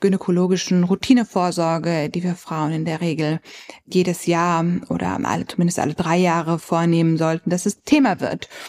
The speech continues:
Dass nicht nur die Verhütung Thema ist, sondern auch das Gegenteil. Zeitpunkt, ähm, einer Schwangerschaft oder Planung einer Schwangerschaft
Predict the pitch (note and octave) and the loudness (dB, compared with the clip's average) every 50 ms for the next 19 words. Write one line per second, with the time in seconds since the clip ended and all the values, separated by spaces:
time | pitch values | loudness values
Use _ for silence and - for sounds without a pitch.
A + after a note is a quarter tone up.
0 | - _ _ _ - - F3+ - - - F#3 G3+ G3 G3 F3 F#3 F3+ F#3+ G3 A3+ | -20 _ _ _ -12 -12 -12 -8 -4 0 2 4 4 4 2 2 2 2 4 4
1 | B3+ C#4 C4 B3 - A#3 A3+ G#3+ G#3+ G3+ F#3 G#3+ - G#3 F#3+ F#3+ F#3+ F#3+ - G3 | 4 4 4 2 2 2 2 2 4 2 2 0 -2 -2 0 0 -2 -2 -2 -4
2 | - - B3 B3 G#3+ F#3+ F3 - - F3 E3 D#3+ D3+ E3 - - - - - - | -2 0 0 2 2 2 0 0 -2 -2 -2 0 0 -2 -4 -6 -14 -18 -18 -20
3 | - - _ _ - - F#3 F3+ - - - F#3+ F3+ F3 F3+ - - - - F3+ | -20 -20 _ _ -2 0 0 0 0 0 0 2 2 2 0 -2 -8 -4 -2 -2
4 | F3 E3 E3 - - F3+ F3 E3+ F3 - - F3 F3 E3+ E3+ F3 - F3 E3 - | 0 0 -2 -2 0 0 0 0 0 0 -2 0 0 0 0 0 -2 -2 -2 0
5 | F3+ F3 F3 - - G#3 G#3 A3 G#3+ G3+ F3+ - D#3+ E3 D#3 - - - D#3+ D#3+ | 0 -2 -2 0 0 0 2 2 2 2 2 2 0 0 -2 -2 -4 -6 -6 -6
6 | D#3+ E3 - - E3+ - - | -6 -6 -8 -10 -14 -16 -18